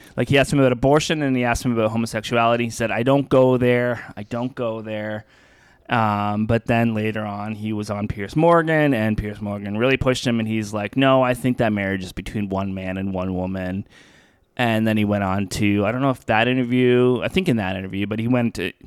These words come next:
talk about how families are, are better with a mom and a dad,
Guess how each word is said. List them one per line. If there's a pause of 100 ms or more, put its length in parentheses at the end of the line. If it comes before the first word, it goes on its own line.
talk
about
how
families
are, (240)
are
better
with
a
mom
and
a
dad,